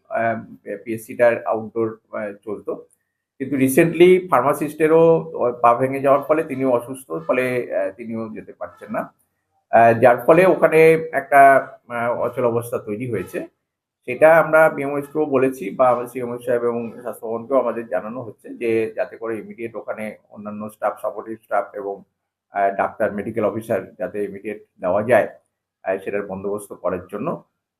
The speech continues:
আর যেটা বললেন যে যেহেতু ওখানে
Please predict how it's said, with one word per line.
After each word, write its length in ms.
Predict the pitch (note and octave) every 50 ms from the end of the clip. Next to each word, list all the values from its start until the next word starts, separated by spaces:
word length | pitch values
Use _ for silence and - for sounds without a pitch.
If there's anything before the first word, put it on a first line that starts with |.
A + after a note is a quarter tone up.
| _
আর 340 | - - A2 A2+ C3 C3 -
যেটা 220 | - A#2 A2+ D3 D3
বললেন 460 | C#3+ C#3 C#3 D3 D3+ E3 F3 E3+ E3+
যে 420 | E3+ F3 F3 F3 F3+ F3 - - - - C#3
যেহেতু 540 | C3 C#3+ D3 D3 D3+ E3+ F3 F3+ F3+ E3+ -
ওখানে 520 | - D#3 C#3 E3+ E3 D#3+ D#3+ D#3+ E3 E3